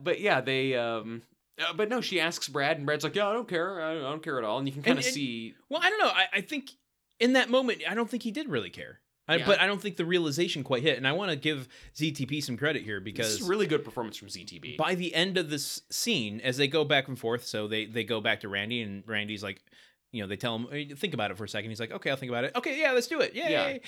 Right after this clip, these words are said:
Speaker 2: And everyone's like, "Okay, great. We're gonna do this thing." Um, Brad has this moment where Randy and Jill leave the scene. Tim is about to go somewhere, and, uh, Brad's like, "Oh, you know what? I,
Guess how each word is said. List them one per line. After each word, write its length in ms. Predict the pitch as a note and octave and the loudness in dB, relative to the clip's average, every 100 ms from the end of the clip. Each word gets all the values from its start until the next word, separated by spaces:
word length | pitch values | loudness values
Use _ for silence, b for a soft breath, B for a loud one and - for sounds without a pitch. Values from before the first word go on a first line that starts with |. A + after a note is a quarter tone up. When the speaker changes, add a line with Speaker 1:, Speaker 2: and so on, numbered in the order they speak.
| B B | B B
Speaker 2:
And 100 | D#3 | 4
everyone's 320 | D#3 F3 F3 | 4 6 4
like, 140 | E3+ D3 | 4 2
"Okay, 200 | - A3 | 2 2
great. 260 | C#3+ G3+ G#2+ | 4 2 0
We're 100 | C3 | -4
gonna 140 | D#3+ | -2
do 140 | D#3 | -2
this 160 | D#3 A2 | -4 -6
thing." 220 | G#2+ F2+ - B B B | -6 -8 -12 B B B
Um, 440 | A#2+ A#2+ A#2+ A#2 A2+ _ _ _ _ _ _ _ _ | -2 0 0 -2 -6 _ _ _ _ _ _ _ _
Brad 340 | C3+ E3+ C4 C4 | 0 6 6 6
has 160 | G#3 | 0
this 160 | D#3+ C#3 | -2 -2
moment 380 | G#3 F#3 B2 B2 | 0 2 0 4
where 300 | B2+ B2 A#2+ | 6 6 4
Randy 440 | B2 D#3 F#3 F3+ | 2 2 4 2
and 80 | B2+ | 2
Jill 380 | A#2 A2+ A2 - - _ | 2 0 -2 -8 -18 _
leave 340 | C#3 C3 C3 C3 | -12 0 2 2
the 80 | |
scene. 380 | A#2+ A2+ G2+ G#2+ B B B _ | -2 -2 -2 -4 B B B _
Tim 360 | - G3 F#3+ F#3 | 2 2 2 -2
is 200 | D#3 C3 | 0 2
about 260 | B2 B2+ | 4 4
to 220 | A#2+ A2 | 2 -2
go 240 | G#2 A2+ G#2 | -2 -4 -4
somewhere, 460 | - F#2+ F#2 G#2 A2 _ _ _ _ _ _ - - | -6 -6 -6 -6 -10 _ _ _ _ _ _ -14 0
and, 360 | B2+ B2 B2 A#2 | 4 4 4 4
uh, 320 | A#2 A2+ A2+ F#2+ - _ _ _ | 4 4 0 -4 -18 _ _ _
Brad's 280 | B2+ D3 C3+ | 2 4 6
like, 120 | C3 | 4
"Oh, 60 | F3 | 6
you 120 | G#3+ | 6
know 120 | F#3 | 6
what? 200 | G3+ G#3+ | 6 4
I, 200 | E3 F3 | 4 2